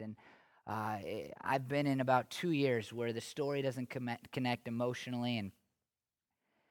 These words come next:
every time I try to be emotional about, I don't try to be emotional, every time I try to really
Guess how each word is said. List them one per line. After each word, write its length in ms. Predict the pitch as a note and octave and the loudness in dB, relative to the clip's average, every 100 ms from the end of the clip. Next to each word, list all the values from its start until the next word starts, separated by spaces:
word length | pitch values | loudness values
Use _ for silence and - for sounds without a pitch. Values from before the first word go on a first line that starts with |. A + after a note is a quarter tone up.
| _ | _
every 260 | D3 C#3+ C#3+ | 2 4 0
time 340 | D#3 D#3 C#3+ | 6 6 6
I 80 | C3 | 2
try 260 | - C3+ | 4 6
to 80 | C3 | 6
be 320 | A#2 C3+ C3 B2 | 2 0 0 0
emotional 680 | B2+ C3 C#3 - C#3+ C3 | 0 2 2 0 -2 -2
about, 360 | B2 B2+ C3 A2+ - | 2 6 6 6 -2
I 180 | B2+ A#2+ | -6 -2
don't 140 | B2 A2 | -2 -2
try 220 | A#2+ G#2+ | 0 0
to 80 | G#2+ | 0
be 80 | |
emotional, 300 | G#2 G#2+ B2 | -4 -4 -2
every 120 | C#3+ D3+ | -2 0
time 260 | - D3 | 2 0
I 60 | B2+ | -2
try 300 | - C#3+ D3 | -2 0 0
to 100 | B2 | -2
really 440 | A#2+ C#3 D#3 C3+ | -2 0 2 0